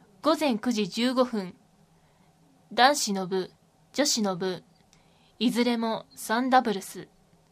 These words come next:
小学生以上の男女六人以上で、協会登録団体の会員で構成するチーム。申し込み時に登録可能。参加費、一チーム。一般は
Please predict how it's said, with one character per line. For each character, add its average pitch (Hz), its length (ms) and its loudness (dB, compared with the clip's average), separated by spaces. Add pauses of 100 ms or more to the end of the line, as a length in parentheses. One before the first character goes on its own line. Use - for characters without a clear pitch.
(800)
小 269 280 4
学 294 200 2
生 269 320 0
以 262 60 -2
上 214 200 0
の 185 140 -8
男 208 260 0
女 175 200 -8 (320)
六 226 240 0
人 285 260 -4
以 277 120 -2
上 202 200 2
で、 - 260 -10 (480)
協 269 200 6
会 294 240 4
登 277 220 -4
録 277 200 -4
団 277 240 0
体 214 220 2
の 190 140 -6
会 233 300 0
員 240 140 2
で 220 140 -2
構 233 240 6
成 254 240 0
す 240 140 -6
る 233 80 0
チ 233 220 -4
ー 202 60 -4
ム。 180 240 -10 (960)
申 226 200 4
し - 80 -2
込 254 100 -4
み 247 100 0
時 208 120 -2
に 196 240 -4
登 202 180 2
録 202 240 -4
可 196 140 -8
能。 185 240 -8 (680)
参 262 400 -4
加 277 100 4
費、 247 320 -6 (340)
一 247 260 -2
チ 254 160 0
ー 214 40 2
ム。 185 240 -6 (760)
一 214 180 -4
般 247 300 2
は 233 300 0